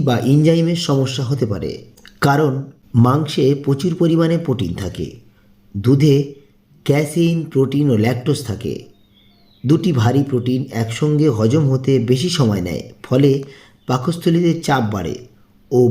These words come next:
বদহজম হয়, এনজাইমের সমস্যা হয়। প্রশ্ন নম্বর দশ, গাজরের সঙ্গে লেবু খেলে বা ভিনেগার খেলে আমাদের শরীরে কী ক্ষতি হতে পারে? উত্তরটি হবে এটিও আমাদের হজমের সমস্যা হতে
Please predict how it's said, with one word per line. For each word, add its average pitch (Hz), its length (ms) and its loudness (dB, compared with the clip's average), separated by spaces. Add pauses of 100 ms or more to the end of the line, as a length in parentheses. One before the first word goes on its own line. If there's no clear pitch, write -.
(100)
বদহজম 143 540 2
হয়, 95 180 -6 (200)
এনজাইমের 143 500 2
সমস্যা 160 440 -2
হয়। 85 180 -6 (260)
প্রশ্ন 151 320 0
নম্বর 147 260 2 (460)
দশ, - 200 -2 (840)
গাজরের 147 540 2
সঙ্গে 185 280 0 (280)
লেবু 135 240 4 (100)
খেলে 147 240 2 (220)
বা 110 100 -2 (120)
ভিনেগার 156 460 2
খেলে 123 220 2 (260)
আমাদের 151 320 2
শরীরে 143 260 2 (140)
কী 190 100 2 (100)
ক্ষতি 113 260 0
হতে 98 220 -4
পারে? 80 180 -8 (300)
উত্তরটি 180 500 0
হবে 131 180 4 (340)
এটিও 190 260 2 (100)
আমাদের 151 300 2 (440)
হজমের 165 500 2
সমস্যা 139 400 -2 (500)
হতে 120 220 2